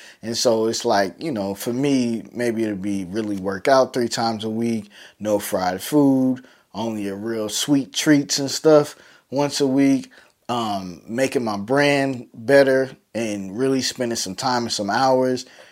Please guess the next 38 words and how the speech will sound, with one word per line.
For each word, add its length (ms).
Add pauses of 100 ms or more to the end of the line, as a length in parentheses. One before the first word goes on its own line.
(180)
really 280
working 540
and 100
practicing 960
video 540
editing 720
and 160
podcast 560
setup 520 (380)
and 160
doing 260
different 360
things 260
like 240
that, 340 (340)
maybe 300
that's 360
that, 460
but 140
I 80
want 300
to 120
get 280
that, 200
and 100
I 40
want 200
to 60
encourage 460
you 120
guys 340
as 120
well. 220
Maybe 300
you 80
could 140
share 380
it 140